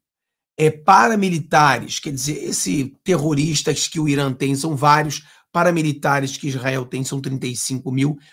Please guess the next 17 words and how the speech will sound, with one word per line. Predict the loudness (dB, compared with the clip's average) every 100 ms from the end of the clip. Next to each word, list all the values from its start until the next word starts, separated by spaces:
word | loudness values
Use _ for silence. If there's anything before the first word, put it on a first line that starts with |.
| _
o | 0
Irã | 2 2
tem | 0 -4
duzentos | -4 -4 -2 -2 -2
e |
vinte | -2 -2 -2
mil | -2 0 0 0
paramilitares, | -2 -2 0 -2 -4 -8 -12 -12 -8
um | -6
monte, | -4 -4 -6 -10 -16
né? | -18 -20 _ _ _ _ _ 0
É, | 4 8 10 10 8 0 -8 -2
a | 4 4 4 0
aircraft, | -2 -2 -2 2 2 2 0
aircraft | -4 -4 0 0 0
seria, | -2 0 2 4 8 8 8 4 -4 _ _ _ _ _ -6
é, | 2 4 4 4 0 -2 -4 -6